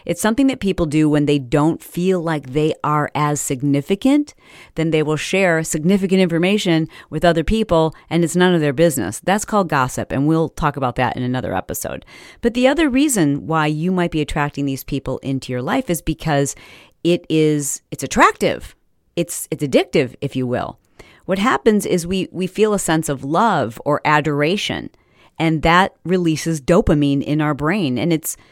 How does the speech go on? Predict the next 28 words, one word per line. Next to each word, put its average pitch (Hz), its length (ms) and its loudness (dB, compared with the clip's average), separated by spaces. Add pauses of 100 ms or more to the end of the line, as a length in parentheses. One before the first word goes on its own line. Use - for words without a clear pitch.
(140)
it's 175 160 -2
really 240 240 4
no 190 180 4
different 180 360 0
from 156 260 0
falling 180 520 0
in 175 240 0
love 185 280 0
with 147 160 -2
someone, 131 340 -4
right? 165 240 -2
When, 156 240 0 (300)
when 165 240 2
we 196 220 2
have 196 480 0
that 175 240 4
sensation, 170 640 0
that 135 200 -2
dopamine 170 560 2
release, 143 420 -2
it 180 80 -4
can 185 100 -2
be 180 100 -2
very 226 320 0
addictive. 202 380 -2
It - 80 -4
feels 233 280 -2
good. 165 500 0